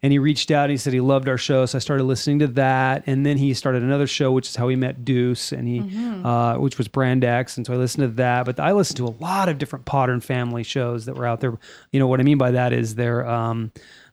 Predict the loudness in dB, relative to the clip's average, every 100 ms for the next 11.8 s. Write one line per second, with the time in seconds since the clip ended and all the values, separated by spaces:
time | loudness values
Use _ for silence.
0 | -2 2 2 2 0 0 -2 -4 -2 0
1 | 0 0 -2 -2 -2 -2 -2 -10 -12 -18
2 | -16 -8 -4 0 0 0 0 -2 -4 -2
3 | -2 -4 -4 -6 -4 -6 0 4 4 6
4 | 4 4 4 4 2 2 4 4 4 4
5 | 2 2 0 0 0 0 0 0 2 4
6 | 4 2 2 -2 0 2 4 6 4 2
7 | 4 6 4 4 2 2 0 0 0 0
8 | 0 0 0 2 2 0 -2 -2 -4 -6
9 | -4 2 4 4 2 -2 -2 0 0 0
10 | -2 -2 -4 -4 -2 -2 -2 -8 -10 -10
11 | -6 -6 -2 -2 0 -2 0 -2